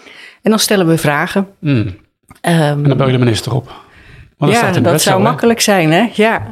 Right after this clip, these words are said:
Speaker 1: nee, dan, eh, sturen we een mailtje naar, eh, de betreffende dienst, eh, van luister eens, eh, we hebben nog een vraag over dit of dat. En dan krijgen we,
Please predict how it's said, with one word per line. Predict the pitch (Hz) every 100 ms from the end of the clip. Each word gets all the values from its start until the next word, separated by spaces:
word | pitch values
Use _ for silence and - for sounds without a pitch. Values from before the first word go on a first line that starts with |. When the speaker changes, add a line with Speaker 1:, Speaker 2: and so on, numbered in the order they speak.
| -
Speaker 1:
nee, | 180 196 151 180
dan, | 165 214 214
eh, | 190 185 180
sturen | 190 - 214
we | 185
een | 180 170
mailtje | 180 202 202 190
naar, | 175 170 160
eh, | - 143 147
de | 160
betreffende | 190 196 196 180 170
dienst, | 165 220 262 - - - - - - _ _
eh, | 175 165 156 151 147 147
van | 151 156
luister | 160 160 - 151
eens, | 143 - -
eh, | 143 - -
we |
hebben | 185 180
nog | 160
een | 156
vraag | 170 160 151 - -
over | 147 151 151
dit | 170 -
of | 156
dat. | 190 196 - _ _ _ _ _ _ _ _ _ -
En | _ 170
dan | 165 156
krijgen | - 147 143 135
we, | 131